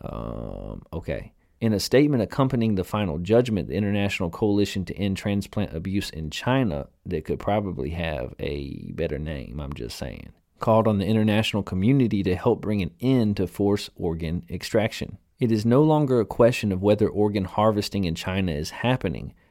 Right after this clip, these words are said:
That dialogue is well and truly over. We need an urgent response to save these people's lives," Susie Hughes, executive director and co-founder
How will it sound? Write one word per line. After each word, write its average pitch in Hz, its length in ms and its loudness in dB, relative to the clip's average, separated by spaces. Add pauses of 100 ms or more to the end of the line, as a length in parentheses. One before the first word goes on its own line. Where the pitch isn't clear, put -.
(120)
That 127 280 4
dialogue 98 560 4
is 87 180 -4
well 98 320 4
and 95 160 -2
truly 82 460 -2
over. 101 420 2 (360)
We 107 120 4
need 113 200 4
an 98 180 0
urgent 127 360 2
response 95 600 -2
to 101 100 0
save 110 320 -2
these 120 160 -2
people's 101 460 -4
lives," 113 560 -2
Susie 95 340 -2
Hughes, 87 400 -4
executive 90 580 -4
director 76 380 -2
and 76 160 -4
co-founder 76 560 -4